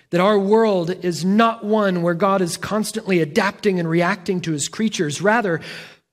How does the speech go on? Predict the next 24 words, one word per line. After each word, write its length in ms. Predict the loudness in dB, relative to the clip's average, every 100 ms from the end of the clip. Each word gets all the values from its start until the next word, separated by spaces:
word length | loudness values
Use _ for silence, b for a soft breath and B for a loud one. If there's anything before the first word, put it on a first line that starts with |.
| 2
whatever 400 | 4 6 4 2
happens, 840 | 2 2 2 0 0 -4 -10 -14 _ _ _ _ _ _ _ -8
though 360 | 2 4 4 2
it 240 | 0 0
may 300 | 4 4 4
happen 400 | 4 2 0 -2
through 120 | 0
secondary 680 | 0 2 0 2 2 2 2
causes, 720 | 0 0 0 -2 -6 -8 -12 -18 _ _ b b b
happens 400 | 2 4 2 0
ultimately 680 | 2 4 4 0 -2 0 0
by 140 | 2
the 80 | 0
hand 360 | 2 2 2
of 160 | 0 0
God, 320 | 0 2 2
who 140 | 2 0
is 140 | 0
the 80 | -4
primary 580 | -2 0 2 2 0 -2
cause 480 | -2 -2 -2 -4 B B B _
of 120 | 0
all 200 | 2 0
things. 840 | -2 -2 -2 -4 -12 -18 -16 -18